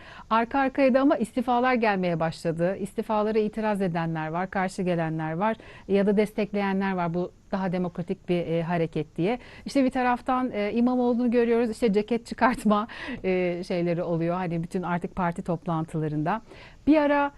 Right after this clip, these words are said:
e, eski H D P eş genel başkanı Selahattin Demirtaş'ın, e, eşi Başak Demirtaş'ın da, e, adaylığı konuşuldu. E, bir taraftan, e, Hatay'da,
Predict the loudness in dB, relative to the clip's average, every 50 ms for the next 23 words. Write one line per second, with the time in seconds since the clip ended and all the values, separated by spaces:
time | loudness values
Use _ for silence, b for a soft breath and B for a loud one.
0 | b b b 0 0 2 4 4 2 2 2 0 0 2 2 4 4 4 4 4
1 | 4 2 4 4 2 0 0 -2 -2 0 0 0 0 0 0 -2 -4 -4 -6 -6
2 | -6 -6 -4 -4 -2 -4 -4 -4 -2 -2 0 2 2 2 0 0 -2 -4 -4 -2
3 | -2 -2 -2 -2 -6 -12 -20 -20 -20 -20 -20 -20 -20 -20 -20 -20 -16 -8 -4 -2
4 | -2 -2 -2 -2 -2 -4 -2 -2 -4 -2 0 -2 -2 -2 -2 -4 -2 0 0 0
5 | 0 0 -2 -2 -4 -6 -4 -4 -4 -2 -2 -2 -4 -6 -8 -8 -6 -4 -4 -4
6 | -6 -4 -2 -2 -2 -2 -2 -4 -4 -4 -6 -6 -6 -8 -10 -10 -10 -12 -12 -12
7 | -10 -10 -6 -6 -6 -6 -6 b b b b b b b 0 2 2 2 2 2
8 | 2 2 0 0 0 0 0 2 2 2 0 0 0 0 0 -2 -2 -2 -2 -2
9 | -2 0 0 2 2 2 2 2 2 2 0